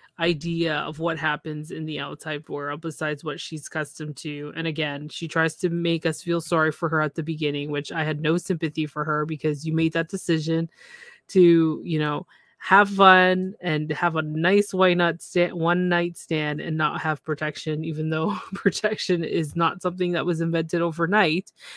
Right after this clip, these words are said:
It's been around for so many years. So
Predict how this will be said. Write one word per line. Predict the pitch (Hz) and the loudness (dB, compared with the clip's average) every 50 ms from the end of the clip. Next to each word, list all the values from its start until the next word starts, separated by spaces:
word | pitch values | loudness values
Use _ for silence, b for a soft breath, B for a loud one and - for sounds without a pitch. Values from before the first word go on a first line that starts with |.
| B B _ | B B _
It's | - 208 - | -4 -4 -2
been | - - 196 | 4 4 6
around | 180 180 170 165 160 160 | 6 6 6 4 4 2
for | 160 - 165 | 2 -2 -4
so | 160 - - 165 | -4 -2 -2 -2
many | 156 151 - 151 | -2 -2 -2 -4
years. | 156 156 156 156 156 156 160 165 - | -4 -2 -2 -2 -2 -2 -2 -4 -6
So | - - 175 165 165 160 160 | -4 0 2 4 4 4 2